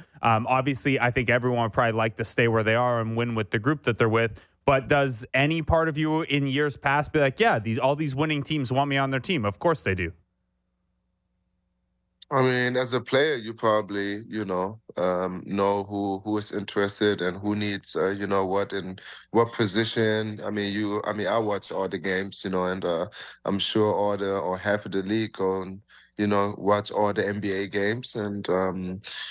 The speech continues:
Speaker 2: at the end of the day, for me, it's, it's where I'm at, you know, beginning of the season, that's where I wanna be.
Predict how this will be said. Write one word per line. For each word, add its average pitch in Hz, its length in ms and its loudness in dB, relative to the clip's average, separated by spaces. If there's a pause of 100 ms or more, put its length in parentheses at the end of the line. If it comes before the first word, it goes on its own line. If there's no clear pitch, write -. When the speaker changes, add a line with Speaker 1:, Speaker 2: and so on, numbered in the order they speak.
(220)
Speaker 2:
at 110 140 2
the 123 140 4
end 135 180 0
of 127 80 0
the 113 60 -4
day, 117 220 0
for 104 220 -8
me, 113 220 0
it's, - 320 -4
it's 95 240 -12
where 104 240 2
I'm 104 160 -4
at, 107 320 0
you 101 160 -6
know, 98 160 2
beginning 101 420 -2
of 101 140 -2
the 101 80 -8
season, 104 500 -2
that's 95 220 -4
where 95 100 4
I 95 60 4
wanna 95 260 -2
be. 107 380 -4